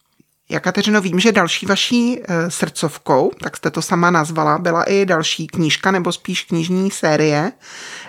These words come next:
kterou jste také překládala z němčiny. Eh, jsou to Nevídaná dobrodružství desetileté holky s přezdívkou Svéhlavína.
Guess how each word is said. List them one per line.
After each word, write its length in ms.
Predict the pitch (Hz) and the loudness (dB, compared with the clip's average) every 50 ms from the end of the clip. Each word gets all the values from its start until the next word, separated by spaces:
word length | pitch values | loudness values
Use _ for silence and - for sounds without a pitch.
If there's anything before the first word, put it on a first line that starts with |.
| - | -20
kterou 260 | - - - - 165 175 | -8 -4 -2 -2 -2 -2
jste 140 | - - | -4 -2
také 280 | 180 - 147 - 151 143 | -2 -2 -2 0 0 -2
překládala 580 | 147 - - 160 - 165 160 156 160 165 180 185 | -2 -2 -6 -4 0 0 0 2 2 0 0 0
z 80 | 190 | 2
němčiny. 760 | 185 170 156 151 143 - - - 175 156 151 160 170 202 220 - | 2 2 2 0 0 0 0 0 0 2 0 0 -2 -2 -4 -4
Eh, 220 | - 170 160 156 160 | -4 -2 -2 -2 -4
jsou 180 | - - 170 | -4 -4 -4
to 120 | 160 - 185 | -2 0 0
Nevídaná 540 | 175 170 165 175 170 180 180 185 180 180 | 2 2 0 0 0 0 2 2 4 4
dobrodružství 880 | 180 175 165 156 170 175 175 170 165 175 170 - - - 190 196 190 175 - _ - - - _ _ _ | 4 2 2 2 2 0 0 0 -2 -4 -4 -4 -6 -6 -4 -4 -4 -6 -8 _ -20 -20 -20 _ _ _
desetileté 600 | - 165 - - 180 - 180 170 170 - 196 190 202 | -4 -2 0 -2 0 0 0 0 2 2 2 2 4
holky 520 | 185 190 170 156 156 - - 196 226 302 - _ _ - - - - - - _ - | 4 4 4 2 2 0 0 0 0 0 -2 _ _ -20 -20 -20 -20 -20 -20 _ -20
s 60 | - | -12
přezdívkou 640 | - - 180 156 170 156 160 - - - 180 180 185 | -4 -2 -2 -2 -2 -6 -8 -8 -2 0 0 0 0
Svéhlavína. 920 | - - 170 156 143 151 175 165 160 151 151 147 156 156 151 156 170 202 | 0 0 2 2 4 4 2 2 0 0 0 -2 -2 0 0 -2 -2 -4